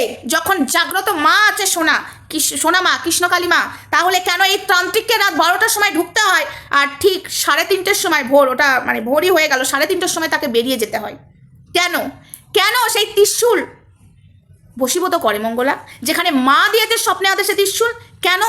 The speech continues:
এই তান্ত্রিককে দিয়ে করায়? মঙ্গলা, তুই ভাববি এটা আমি জেনে গেলাম কি করে? দেখ, তোর কাছেরই মানুষ অনেক কিছু আমাকে বলেছে, এবং তোর যে সোমবারটা কালকে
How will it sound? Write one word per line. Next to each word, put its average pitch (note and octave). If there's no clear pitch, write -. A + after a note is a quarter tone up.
এই C#4
তান্ত্রিককে D#4
দিয়ে D#4+
করায়? G3
মঙ্গলা, D#4
তুই E4
ভাববি C4+
এটা D#4
আমি D#4
জেনে B3
গেলাম D#4
কি D#4+
করে? C4+
দেখ, E4
তোর A3+
কাছেরই D#4
মানুষ C#4
অনেক A4+
কিছু A#4
আমাকে B3
বলেছে, A3+
এবং A#3+
তোর A#3+
যে B3
সোমবারটা C4
কালকে A3+